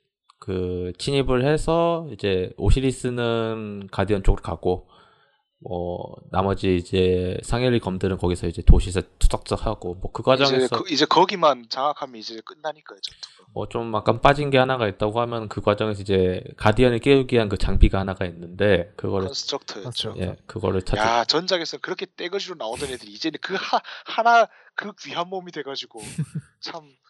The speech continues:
Speaker 2: 느낌이 이상하더라고요.
Speaker 3: 네.
Speaker 1: 그거 하나 찾으러 이제 사라 팔머와 같은 장소에 이제 그 세-, 헬시 박사가 <laughs> 있다는 사실부터 이제 이질적인 공간에 느끼는
Speaker 3: 어,
Speaker 1: 이제
Speaker 3: 친해졌-, 친해졌어요. 예.
Speaker 1: 네, 두 번째 마을 미션이죠.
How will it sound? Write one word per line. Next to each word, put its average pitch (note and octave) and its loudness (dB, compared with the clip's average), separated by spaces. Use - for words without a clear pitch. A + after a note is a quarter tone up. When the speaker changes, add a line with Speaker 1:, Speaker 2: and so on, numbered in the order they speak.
Speaker 2:
느낌이 D#3 -18
이상하더라고요. B2+ -4
Speaker 3:
네. G2 -12
Speaker 1:
그거 G#2+ 2
하나 A#2+ -2
찾으러 C3+ 2
이제 G2+ -2
사라 C3 6
팔머와 A#2 6
같은 A2+ -4
장소에 G#2 2
이제 F2 -8
그 - -18
세-, - -6
헬시 B2+ 4
박사가 - 12
<laughs> - 12
있다는 - 10
사실부터 G#2 2
이제 F#2 -12
이질적인 B2+ -2
공간에 A#2 -4
느끼는 G#2 -8
Speaker 3:
어, - -8
Speaker 1:
이제 F#2+ -8
Speaker 3:
친해졌-, C#3+ 0
친해졌어요. C3 -4
예. G2+ -6
Speaker 1:
네, G#2 -14
두 - -8
번째 B2+ 0
마을 G2 6
미션이죠. C#4 4